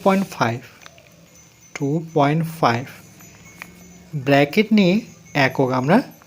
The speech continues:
টাকা লিখব। তাহলে মনে রাখব, যখন এই ধরনের অঙ্কে বেশি থাকবে, তখন কিন্তু আমাদের গুণ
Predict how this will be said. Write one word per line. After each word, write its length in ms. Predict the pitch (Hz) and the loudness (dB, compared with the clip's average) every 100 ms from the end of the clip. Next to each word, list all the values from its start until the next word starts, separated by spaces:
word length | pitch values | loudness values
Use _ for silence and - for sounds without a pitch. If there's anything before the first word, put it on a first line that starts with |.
| _ | _
টাকা 180 | 127 117 117 | -2 -2 -6
লিখব। 220 | 117 117 143 - _ _ _ _ _ _ _ _ _ _ _ _ _ _ _ _ _ _ - - - _ _ | -8 -12 -20 -20 _ _ _ _ _ _ _ _ _ _ _ _ _ _ _ _ _ _ -20 -20 -20 _ _
তাহলে 180 | 127 123 127 | -8 -6 -2
মনে 160 | 127 160 | 0 2
রাখব, 240 | 214 202 143 175 247 - - _ _ _ _ _ _ _ _ 131 - | 2 2 4 4 2 -10 -20 _ _ _ _ _ _ _ _ -6 2
যখন 400 | 156 165 135 170 233 - _ _ - - _ 139 | 4 2 0 0 -2 -10 _ _ -20 -20 _ -2
এই 160 | 139 160 | 2 4
ধরনের 320 | 175 202 214 196 | 4 4 6 4
অঙ্কে 240 | 175 170 180 143 | 4 2 2 2
বেশি 320 | 160 160 165 160 | 2 2 0 -4
থাকবে, 340 | 143 120 123 160 226 - _ _ _ _ _ _ _ _ | -6 -6 0 2 0 -6 _ _ _ _ _ _ _ _
তখন 320 | - 135 - 196 175 | 0 2 2 0 0
কিন্তু 200 | 127 135 | -2 0
আমাদের 280 | 120 127 180 240 - _ _ _ _ _ _ _ 143 | 0 2 2 0 -6 _ _ _ _ _ _ _ -10
গুণ 260 | 127 127 | -4 -4